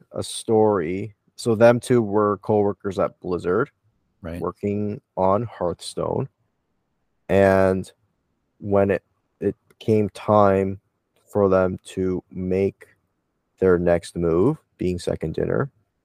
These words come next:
Speaker 1: So first
Speaker 2: Okay.
Speaker 1: of all, that whenever they talked about it, they're very careful to say, like,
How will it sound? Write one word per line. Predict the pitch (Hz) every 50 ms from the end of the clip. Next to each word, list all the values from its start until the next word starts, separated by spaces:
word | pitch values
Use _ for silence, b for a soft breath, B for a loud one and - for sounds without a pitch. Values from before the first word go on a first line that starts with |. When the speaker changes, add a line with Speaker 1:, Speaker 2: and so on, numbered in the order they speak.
| _ -
Speaker 1:
So | - 135
first | 120 - 180 185 175 -
Speaker 2:
Okay. | 175
Speaker 1:
of | 143
all, | 127 117 110
that | 120 117
whenever | 120 127 147 185 190 175 190 196
they | 175 143 123
talked | - 117 107 110 - -
about | 123 127 135 139
it, | 120 113
they're | 117 107
very | 107 117 123 143 175 156
careful | - - 120 113 101 - 113 92
to | 104 98
say, | - - 107 101
like, | 98 92 92 90